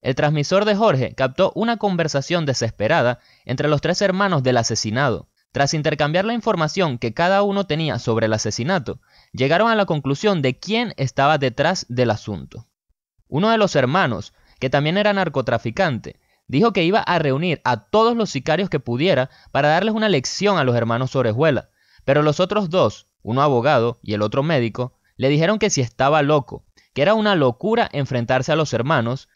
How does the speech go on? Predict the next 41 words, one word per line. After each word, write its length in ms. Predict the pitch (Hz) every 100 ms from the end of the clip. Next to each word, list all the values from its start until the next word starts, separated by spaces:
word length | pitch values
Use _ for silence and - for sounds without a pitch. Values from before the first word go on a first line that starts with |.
| -
y 120 | -
que 100 | 160
al 100 | 147
final 420 | 151 175 220 156
solo 380 | - - 208 240
conseguiría 680 | 226 196 175 151 147 220 220
que 140 | - 143
los 120 | 131
mataran 480 | 123 151 175 185 -
a 120 | 131
los 220 | 113 101
tres. 480 | - - - - - _ _ _ _ _ -
Al 140 | 107
final, 540 | - 104 147 139 143 - _ _ _ -
la 160 | 110 156
única 260 | 220 220
venganza 500 | 180 131 160 160 127
conseguida 480 | 117 113 120 147 87
por 220 | - 110
la 120 | 113
familia 400 | 107 107 131 175
de 120 | 175 160
Endo 320 | 113 120 127 _ _
fue 140 | - 151
a 40 |
finales 360 | 233 214 214 190
del 140 | 151
año 160 | 156 202
mil 160 | 196
novecientos 420 | 156 127 139 143 180
noventa 360 | 165 139 110
y 60 | 104
cinco, 460 | - 180 120 85 _ _ -
cuando 260 | 131 135
acabaron 400 | 131 139 180 220
con 160 | 202 175
la 100 | 139
vida 360 | 185 233 226 120
de 300 | 123 120 -
El 240 | 120 110
Gamín. 460 | 107 101 90 64